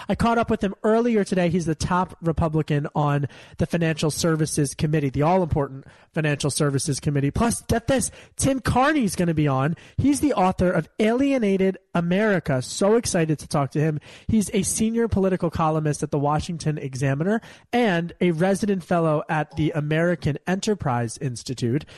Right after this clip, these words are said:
The A-, A E I has been one of the dominant forces in the administration's, um, uh, uh, behind-the-scenes brain trust, so to speak, uh, in handling the, um, uh, coronavirus. Al Mottersbach, Democratic strategist,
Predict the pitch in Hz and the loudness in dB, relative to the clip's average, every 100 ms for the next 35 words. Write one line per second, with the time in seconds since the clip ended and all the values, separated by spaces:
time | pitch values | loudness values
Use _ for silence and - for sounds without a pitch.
0 | - - - 185 - 185 190 - 208 226 | -20 -10 -6 -6 -2 0 0 -2 0 0
1 | 220 190 175 170 143 131 147 139 147 143 | 2 2 2 0 0 -2 -2 -2 -2 0
2 | 147 151 143 135 160 170 180 170 151 165 | 0 -2 -4 -4 -2 0 0 -2 -2 -2
3 | 151 - 147 131 151 143 139 147 147 - | -2 0 -2 -2 -4 -2 0 0 -2 -2
4 | 147 139 151 131 127 - - - - 156 | -2 0 -2 -2 -4 -10 -16 -20 -6 -2
5 | 135 135 135 135 147 151 139 135 - _ | 0 0 -2 -6 -6 -2 -2 -4 -10 _
6 | _ - - - - 175 135 127 131 _ | _ -20 -20 -20 -6 -2 -2 -2 -8 _
7 | _ 165 135 196 190 175 196 156 - 185 | _ -2 0 0 0 0 0 0 0 0
8 | 175 - 139 - 160 143 - 151 135 - | 0 -2 -4 -2 0 0 0 -2 -2 -8
9 | - - 151 170 165 180 170 170 165 151 | -20 -8 -4 -2 0 0 0 0 2 0
10 | 151 156 143 151 143 151 147 143 135 139 | -2 -6 0 2 2 2 0 0 -2 -4
11 | 143 - _ _ _ _ - - 143 135 | -8 -14 _ _ _ _ -10 -4 -2 0
12 | 127 - 175 175 165 196 185 135 - 170 | -2 -2 0 2 2 2 0 0 -2 0
13 | 175 175 175 196 180 196 220 - 165 170 | 0 2 2 2 0 0 -2 -2 -2 0
14 | 160 151 - 185 175 165 180 | -2 -2 -2 -2 0 -2 -6